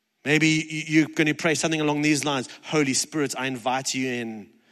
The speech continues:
Circumcise my heart so that my heart is devoted to you. Cut away those things in my heart which,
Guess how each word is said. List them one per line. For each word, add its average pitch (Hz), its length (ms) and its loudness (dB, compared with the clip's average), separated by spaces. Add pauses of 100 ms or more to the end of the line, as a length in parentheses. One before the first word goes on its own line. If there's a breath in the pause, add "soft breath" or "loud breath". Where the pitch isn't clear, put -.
(340 loud breath)
Circumcise 160 760 0
my 117 140 -8
heart - 760 -4 (680 soft breath)
so - 140 -4
that 151 140 -2
my 147 120 0
heart 170 600 2
is 143 120 0
devoted 170 680 4
to - 300 -2
you. 135 560 -8 (400 loud breath)
Cut 208 220 6
away 196 280 4
those 165 220 2
things 190 220 2
in 165 60 -6
my 151 180 2
heart 151 540 -2 (260 loud breath)
which, 151 320 0